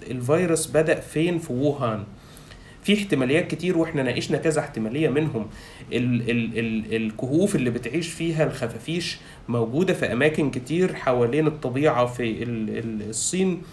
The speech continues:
وقد يكون الناس اللي بتستكشف الكهوف دي أو بتتعامل،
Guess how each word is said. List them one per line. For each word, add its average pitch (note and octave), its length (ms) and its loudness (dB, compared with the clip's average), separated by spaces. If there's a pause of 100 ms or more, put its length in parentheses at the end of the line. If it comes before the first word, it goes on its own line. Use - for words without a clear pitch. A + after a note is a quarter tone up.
(480)
وقد C#3 560 4
يكون E3+ 560 2
الناس C#3 720 2
اللي B2 200 0
بتستكشف - 720 -4
الكهوف C3+ 440 -2
دي C3 260 -2
أو B2 100 2
بتتعامل، B2 960 2